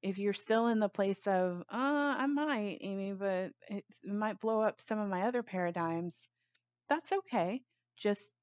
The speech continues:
stay aware. Keep being aware. Keep accepting where you're at. Keep taking little teeny tiny steps until you're really ready to deal with the lie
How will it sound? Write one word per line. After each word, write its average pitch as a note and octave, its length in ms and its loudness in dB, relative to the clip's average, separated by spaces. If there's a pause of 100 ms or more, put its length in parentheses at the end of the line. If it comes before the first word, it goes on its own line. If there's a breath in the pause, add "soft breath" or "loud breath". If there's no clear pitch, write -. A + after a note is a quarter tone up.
(180)
stay - 380 0
aware. G#3 480 -4 (460)
Keep - 340 -8
being G#3+ 220 2
aware. G#3+ 500 -2
Keep - 240 -6
accepting G#3 640 -2
where G#3 100 -2
you're A3+ 300 -4
at. D4+ 240 -2 (400 soft breath)
Keep F#3 240 -6
taking F#3+ 480 -2
little G#3+ 420 -4
teeny A3 380 -4
tiny F#3+ 340 -4
steps - 560 -6
until F#3 300 -4
you're F3+ 160 -2
really A#3+ 560 0 (100)
ready G3+ 440 0 (400)
to G#3 100 4
deal G3 340 2
with F3+ 300 0
the F3+ 100 2
lie E3 500 0